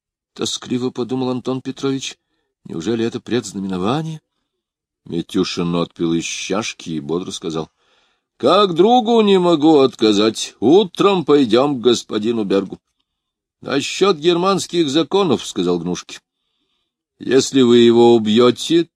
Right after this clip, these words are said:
то вас посадят на несколько лет в тюрьму. Если же вы будете убиты, то вас не тронут".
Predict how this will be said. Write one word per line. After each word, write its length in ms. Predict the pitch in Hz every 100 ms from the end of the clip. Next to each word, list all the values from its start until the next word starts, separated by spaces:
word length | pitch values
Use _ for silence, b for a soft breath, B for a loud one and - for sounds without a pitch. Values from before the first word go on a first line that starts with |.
| _
то 300 | 95 90 87
вас 360 | 90 90 -
посадят 800 | - 92 87 - 95 95 131 143
на 100 | 165
несколько 560 | 151 104 98 123 123 156
лет 180 | 165 139
в 80 | -
тюрьму. 400 | 254 254 143 - _ _ _ _ _ -
Если 500 | 82 131 123 120 110
же 100 | 107
вы 140 | 107
будете 400 | 101 98 92 95
убиты, 800 | 90 92 76 120 226 - 247 233
то 300 | - 113 104
вас 380 | 98 135 139 -
не 140 | 123
тронут". 500 | 117 - 113 107 101